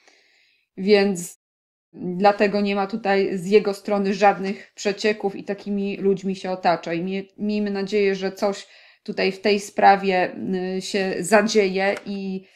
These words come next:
tutaj Sussman zostanie skazany. Grozi mu pięć lat więzienia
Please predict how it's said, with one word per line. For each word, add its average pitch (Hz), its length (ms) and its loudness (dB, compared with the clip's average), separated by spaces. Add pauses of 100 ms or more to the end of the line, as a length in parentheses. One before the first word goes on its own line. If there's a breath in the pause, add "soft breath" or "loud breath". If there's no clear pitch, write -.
(140 soft breath)
tutaj 196 320 -2
Sussman 196 600 0
zostanie 190 480 -2
skazany. 190 600 -4
Grozi 208 400 -2
mu 196 560 -4
pięć 214 320 -4
lat 185 280 0
więzienia 190 720 -2